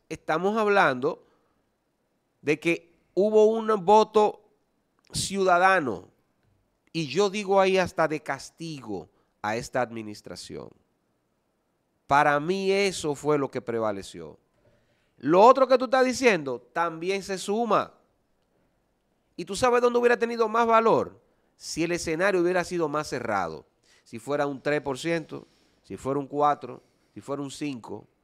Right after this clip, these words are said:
ahí las líneas partidarias pesan todavía, todavía mucho más. Eso es lo que yo creo.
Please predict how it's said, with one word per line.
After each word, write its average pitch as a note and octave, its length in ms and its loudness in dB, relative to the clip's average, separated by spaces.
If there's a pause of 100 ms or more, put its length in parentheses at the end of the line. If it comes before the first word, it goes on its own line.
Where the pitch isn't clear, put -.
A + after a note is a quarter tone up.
(320)
ahí D3 360 2
las A3+ 340 0
líneas F3 800 -4
partidarias C3 1040 -2 (1500)
pesan D3+ 500 -2
todavía, C#3 600 0
todavía A#2+ 420 -4
mucho G#2+ 360 -14
más. - 440 -20 (680)
Eso D3 240 -8
es C#3 80 -4
lo A#2+ 100 -6
que G2+ 100 -12
yo F#2+ 140 -10
creo. G1+ 220 -20